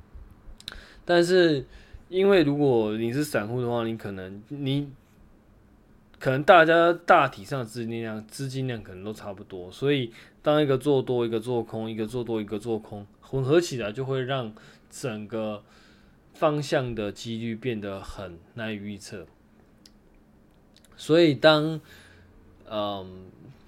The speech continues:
我们讲所谓散户越来越多的状况之下的话，它的波动程度其实变大，我觉得是还蛮可以预见的。那现在这个状况就是，我们就可以看到，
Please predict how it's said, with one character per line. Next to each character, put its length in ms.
我 100
们 220
讲 240
所 180
谓 60
散 320
户 380
越 160
来 80
越 120
多 280
的 40
状 120
况 180
之 140
下 200
的 80
话， 380
它 160
的 80
波 280
动 180
程 180
度 180
其 200
实 280
变 260
大， 380
我 140
觉 180
得 60
是 540
还 260
蛮 240
可 160
以 40
预 180
见 260
的。 80
那 200
现 160
在 80
这 140
个 60
状 220
况 240
就 120
是， 320
我 80
们 140
就 60
可 100
以 40
看 240
到， 320